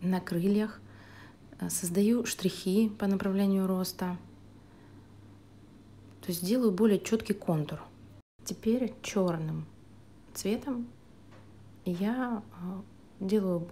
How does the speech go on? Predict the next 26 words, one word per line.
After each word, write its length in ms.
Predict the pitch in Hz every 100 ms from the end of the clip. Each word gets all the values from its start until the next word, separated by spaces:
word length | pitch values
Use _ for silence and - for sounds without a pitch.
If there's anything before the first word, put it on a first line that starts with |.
| -
контур 440 | 180 170 170 170 -
совсем 460 | - 175 - 170 165
чётким, 560 | - 190 - 269 262 262 - - -
прорабатываю 720 | - 190 190 226 277 185 160 143
лапы, 440 | 143 151 196 208 208 - - - - - - - -
доделываю 600 | 185 185 233 208 170 160
туловище, 920 | - 170 180 208 202 208 - 202 196 - - - - -
клюв 460 | - 175 170 165 180
у 20 |
птицы. 640 | - - 185 - - 185 - - - - - - - -
То 40 |
есть 140 | 196 -
придаю 420 | 180 185 233 262
чёткость 460 | - 208 - 185
форм. 360 | - - 151 147 - - - - - - - - - - - - - - - - - -
Самое 280 | 214 208
время 240 | 175 220 214
добавить 340 | 170 185 180
яркости 380 | 175 - 156 -
моей 180 | 147 143
птичке. 420 | - 143 - 165 143 - - - - -
Для 160 | 180 220
этого 220 | 240 196
я 120 | 185
буду 220 | 170 170
использовать 840 | 170 - 190 170 160 151 156 -